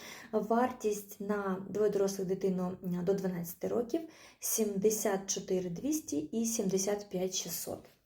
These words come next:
Далі готелі мережі Jazz, де буде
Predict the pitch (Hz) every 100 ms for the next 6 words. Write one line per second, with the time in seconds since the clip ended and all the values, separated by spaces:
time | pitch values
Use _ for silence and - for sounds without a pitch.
0 | - - - - 175 214 226 285 330 262
1 | 226 226 - 220 247 254 269 196 196 185
2 | 202 208 196 165 180 160 - - 170 208
3 | 202 220